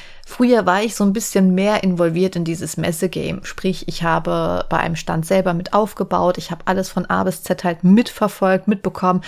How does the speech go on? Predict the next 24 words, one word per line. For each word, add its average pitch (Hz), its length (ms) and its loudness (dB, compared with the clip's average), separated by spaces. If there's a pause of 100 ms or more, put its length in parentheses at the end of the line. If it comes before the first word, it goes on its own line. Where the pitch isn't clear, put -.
(140)
Sogar 180 320 4
noch 170 160 0
bevor 196 400 2
du 190 140 0
überhaupt 175 320 0
zur 180 100 -2
Messe 190 320 -2
gefahren 160 440 0
bist, 170 260 -4
Vorbereitungen 175 880 0
wie, 175 240 -4 (300)
da 175 240 -4
wurden 190 320 2
dann 175 300 0 (920)
Flaschen 196 420 -2
geöffnet, 185 400 0
die, 185 80 -2
jede 190 280 0
Flasche 185 460 -2
musste 196 280 0
dann 180 280 0
irgendwie 190 320 2
so 175 120 0
ein 170 180 -2